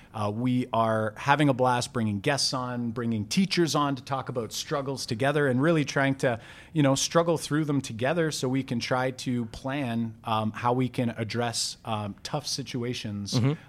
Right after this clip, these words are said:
Speaker 1: uh, more effectively in the future.
Speaker 2: Yeah, I can also recommend about this podcast. I heard a little bit about the Math Console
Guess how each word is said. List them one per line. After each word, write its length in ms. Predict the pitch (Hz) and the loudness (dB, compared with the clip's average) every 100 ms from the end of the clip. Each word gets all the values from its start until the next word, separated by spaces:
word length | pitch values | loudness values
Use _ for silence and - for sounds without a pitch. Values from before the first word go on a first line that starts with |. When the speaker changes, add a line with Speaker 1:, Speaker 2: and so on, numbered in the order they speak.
| - | -10
Speaker 1:
uh, 300 | 117 117 117 | -6 -2 -2
more 340 | 110 135 139 | 0 2 2
effectively 480 | 131 135 - 110 113 | 0 -2 -6 -6 -4
in 80 | 107 | -4
the 60 | |
future. 320 | 107 101 - - - - | -4 -8 -10 -16 -14 2
Speaker 2:
Yeah, 140 | 113 113 | 4 4
I 80 | |
can 140 | 117 135 | 4 6
also 220 | 143 - | 4 6
recommend 340 | 113 110 117 110 | 4 4 4 4
about 220 | 110 110 | 4 2
this 160 | 120 | -2
podcast. 480 | - 147 156 151 - 117 | 4 4 4 2 0 2
I 80 | |
heard 200 | 107 131 110 | 6 6 6
a 40 | |
little 200 | 117 120 117 | 4 4 2
bit 120 | 123 | 4
about 220 | 110 110 | 4 4
the 60 | 107 | 6
Math 280 | 120 151 | 6 4
Console 460 | - 107 107 147 220 | 4 2 2 -2 -4